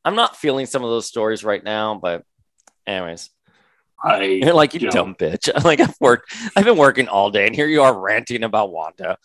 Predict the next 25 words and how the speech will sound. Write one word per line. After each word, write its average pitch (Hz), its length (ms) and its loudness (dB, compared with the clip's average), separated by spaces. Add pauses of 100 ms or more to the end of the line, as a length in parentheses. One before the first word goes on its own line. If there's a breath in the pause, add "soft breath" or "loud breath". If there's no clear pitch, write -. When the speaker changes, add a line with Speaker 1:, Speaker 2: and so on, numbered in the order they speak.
(380 loud breath)
Speaker 2:
Well, - 240 4
I - 40 2
mean, 139 300 0
yeah, 151 140 2
part 139 240 2
of 110 60 -4
why, 113 220 4
like, 92 180 -6
House - 260 -4
of 98 80 -12
M 98 220 -6
is, - 140 -4
like, - 200 -4
hard - 260 -4
to - 60 -6
get - 240 -2 (100)
is, - 540 -2
uh, - 400 -8 (720)
because 117 320 -4
of, - 160 -8 (720)
of, 98 320 -8
of 104 260 -14
Wanda, 104 640 2
and 98 320 -2
everybody 95 720 -2